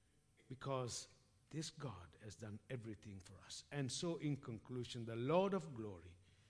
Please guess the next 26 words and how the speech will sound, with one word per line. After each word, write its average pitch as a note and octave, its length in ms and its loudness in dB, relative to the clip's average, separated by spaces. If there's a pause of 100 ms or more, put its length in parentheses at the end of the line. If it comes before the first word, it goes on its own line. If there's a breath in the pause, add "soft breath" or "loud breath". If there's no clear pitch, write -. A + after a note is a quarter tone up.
(180 soft breath)
in C3 140 2
all F#3 220 8
his G#3 160 4
sufficiency, - 800 -4 (600 soft breath)
has B2 160 -2
not F3 200 6
only F3+ 260 6
sovereignly F#3+ 800 2
promised F3+ 560 -2
to E3 80 -4
save F3 360 2
his F3 160 -2
people D#3+ 380 -2
from C#3+ 240 0
their C#3+ 140 2
sins, G2 520 -10 (680 soft breath)
but C#3 100 4
has D#3 140 6
also E3 200 4
sovereignly E3+ 640 0
shown E3 400 -2
his D#3+ 180 -2
people C3+ 440 -6 (480 soft breath)
and C3+ 160 2
the C#3+ 80 4
world A2+ 440 -2